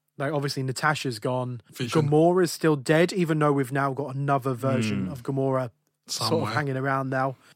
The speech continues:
Speaker 1: And, and obviously you'd be happy to hear Vision is still dead.
Speaker 3: Hey.
Speaker 1: But we've got wa-, we've got Wanda back at last. Um, anyway, we,
Speaker 3: <laughs>
Speaker 1: so, um, one little thing as well.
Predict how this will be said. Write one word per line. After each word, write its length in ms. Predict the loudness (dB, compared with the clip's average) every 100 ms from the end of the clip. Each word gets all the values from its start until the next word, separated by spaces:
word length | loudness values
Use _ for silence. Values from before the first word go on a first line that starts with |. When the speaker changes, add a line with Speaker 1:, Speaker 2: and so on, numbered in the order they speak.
| _ -2
Speaker 1:
And, 320 | 0 -2 -6 -4
and 140 | -2
obviously 300 | -2 -4 -6
you'd 100 | -8
be 80 | -8
happy 260 | -12 -12 -12
to 100 | -6
hear 140 | -6
Vision 440 | -4 -6 -6 -10 -14
is 140 | -12 -10
still 240 | -10 -12
dead. 320 | -12 -8 -4 -2
Speaker 3:
Hey. 340 | -2 -2 -4
Speaker 1:
But 220 | -8 -8
we've 140 | -8 -4
got 180 | -4 -4
wa-, 140 | -8 _ _
we've 140 | -4
got 200 | -2 -2
Wanda 240 | -2 -6 -6
back 220 | -8 -8
at 100 | -12
last. 340 | -10 -10 -12 -12
Um, 300 | -12 -12 -16 _ -18
anyway, 320 | -16 -14 -16 -18 -20 -20 -8
we, 640 | -2 0 2 2 2 2 0
Speaker 3:
<laughs> 60 |
Speaker 1:
so, 260 | 4 4 4
um, 420 | 4 6 8 4 0 -12 -20 -20 -20 -20 -20 -20 _ -20 0
one 180 | 4 4
little 140 | 4
thing 200 | 2 0
as 120 | 2 4
well. 300 | 6 6